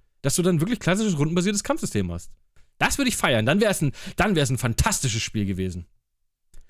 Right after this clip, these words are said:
Es ist auch kein schlechtes Spiel, also versteh mich nicht falsch. Es ist kein, kein Schrott. Ähm, aber ich hab's nicht <laughs> durchgespielt, weil das Kampfsystem mir einfach nicht getaugt hat irgendwie.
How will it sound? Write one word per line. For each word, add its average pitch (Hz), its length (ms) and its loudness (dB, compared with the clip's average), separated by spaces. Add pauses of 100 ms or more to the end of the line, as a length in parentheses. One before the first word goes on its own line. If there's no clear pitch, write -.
(120)
Es 143 120 0
ist 175 60 2
auch - 40 -8
kein 185 180 4
schlechtes - 340 -2
Spiel, 160 240 0
also 104 160 -2
versteh 120 260 -2
mich 123 120 0
nicht 98 120 -4
falsch. - 280 -6
Es 98 140 -6
ist 104 160 -6
kein, 131 340 0 (360)
kein 139 200 -2
Schrott. 139 600 -2 (460)
Ähm, 101 540 0 (1040)
aber 127 240 -2
ich - 100 -4
hab's - 160 -6
nicht - 180 -2
<laughs> - 20 2
durchgespielt, - 600 -2
weil 127 120 0
das 131 140 -6
Kampfsystem 165 500 0
mir - 100 0
einfach 165 260 0
nicht 170 300 2
getaugt - 380 -4
hat 98 80 0
irgendwie. 92 440 -2